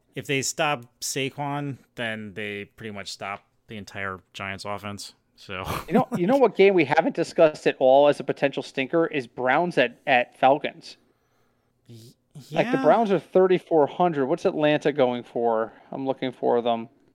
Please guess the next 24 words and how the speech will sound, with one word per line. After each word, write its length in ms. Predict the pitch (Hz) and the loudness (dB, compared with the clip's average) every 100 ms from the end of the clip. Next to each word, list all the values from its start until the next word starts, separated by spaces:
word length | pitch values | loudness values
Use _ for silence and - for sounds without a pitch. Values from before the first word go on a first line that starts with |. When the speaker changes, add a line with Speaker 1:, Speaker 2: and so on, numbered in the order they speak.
| _ | _
Speaker 1:
Um, 140 | 127 120 | -14 -4
Speaker 2:
Twenty-eight 640 | 120 190 185 - 165 - | 2 2 2 4 4 4
hundred. 640 | 120 139 131 123 120 123 - _ _ - | 0 0 2 2 2 -2 -18 _ _ -6
That 140 | 139 | -6
Speaker 1:
hmm. 40 | |
Speaker 2:
still 220 | 110 151 135 | -2 0 0
seems 260 | 139 120 | -4 -6
high 260 | - 120 117 | 0 0 0
for 140 | - | 0
how 120 | 120 | 0
bad 280 | 117 117 113 | 2 0 2
those 140 | 117 - | -2 -6
teams 300 | 127 120 123 | -8 -2 2
are. 320 | 113 113 - _ _ _ _ _ _ - | 4 2 0 _ _ _ _ _ _ -4
I 100 | 143 | 0
think 160 | 160 | 4
I'd 100 | 143 | 4
rather 300 | 127 127 127 | 6 6 6
have 160 | 131 117 | 4 2
the 40 | |
Seahawks 480 | 117 - 131 120 117 | 0 -2 2 2 2
at 100 | 123 | -6
twenty-four 500 | - 127 120 131 120 | -4 -4 -2 0 0
hundred. 420 | 120 120 120 117 | 0 -2 -2 -2